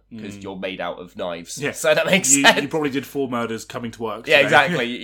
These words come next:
Speaker 1: you know, you accidentally have
Speaker 2: Yeah.
Speaker 1: murdified a few people today already.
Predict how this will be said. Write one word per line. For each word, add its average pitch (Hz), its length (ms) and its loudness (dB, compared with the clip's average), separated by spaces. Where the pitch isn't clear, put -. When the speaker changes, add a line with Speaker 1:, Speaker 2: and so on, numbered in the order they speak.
Speaker 1:
you 135 140 -4
know, 117 80 2
you 117 160 2
accidentally 123 800 -4
have 95 120 -6
Speaker 2:
Yeah. 123 100 -2
Speaker 1:
murdified 98 380 -4
a 95 40 -12
few 92 180 -12
people 92 260 -12
today 90 220 -10
already. 87 420 -8